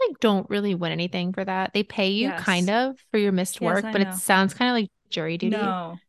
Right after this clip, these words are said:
Speaker 2: it's, you just do it for props. I know. I, I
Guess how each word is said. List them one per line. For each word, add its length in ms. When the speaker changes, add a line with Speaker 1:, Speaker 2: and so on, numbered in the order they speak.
Speaker 2:
it's, 580
you 200
just 320
do 140
it 120
for 100
props. 560
I 140
know. 240
I, 240
I 300